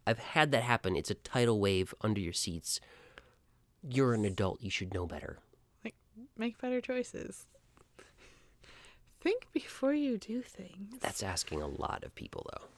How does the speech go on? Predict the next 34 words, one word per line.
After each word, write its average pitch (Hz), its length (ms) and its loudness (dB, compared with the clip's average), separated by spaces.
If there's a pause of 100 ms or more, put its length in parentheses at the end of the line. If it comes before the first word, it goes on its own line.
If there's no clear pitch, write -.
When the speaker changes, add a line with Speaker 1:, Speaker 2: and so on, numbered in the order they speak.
(140)
Speaker 2:
Yeah. - 60 -20 (360)
I 208 60 -6
mean, 208 160 2
heaven 277 320 4
forbid 190 460 6
we 165 140 -2
use 175 280 2
the - 100 -10
brains 170 800 2 (220)
that 156 160 -2
we 147 80 2
have 151 260 0
in - 120 -6
our - 120 12
heads. 151 440 4
Speaker 1:
<laughs> - 120 -12 (800)
So, 147 560 12 (380)
uh, 123 280 10
you've 131 380 6
been 131 240 6
here 98 540 2
in, 90 420 4 (220)
you're 110 100 4
born 110 220 8
and 110 60 10
raised 101 200 6
in 87 60 0
Minnesota, 82 280 4
correct? - 360 -2 (440)
Speaker 2:
No. 175 460 2
Speaker 1:
No. 104 360 4 (680)
Speaker 2:
I 180 480 8
was 185 160 0
born 175 440 0